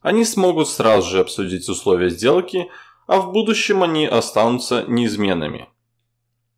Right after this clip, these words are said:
Автомобильный рынок давно нуждался в модернизации. Внедрение децентрализованной платформы Альфа Кар является действительно важным шагом. Разработчикам уже удалось привлечь первую волну инвесторов,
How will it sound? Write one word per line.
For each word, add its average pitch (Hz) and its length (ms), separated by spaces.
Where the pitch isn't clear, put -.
Автомобильный 147 680
рынок 202 440
давно 139 320
нуждался 120 560
в 113 40
модернизации. 113 920
Внедрение 101 640
децентрализованной 98 1000
платформы 95 680
Альфа 90 300
Кар 165 480
является 190 520
действительно 151 680
важным 101 400
шагом. 95 580
Разработчикам 190 840
уже 120 380
удалось 101 440
привлечь 113 540
первую 147 320
волну 101 380
инвесторов, 107 580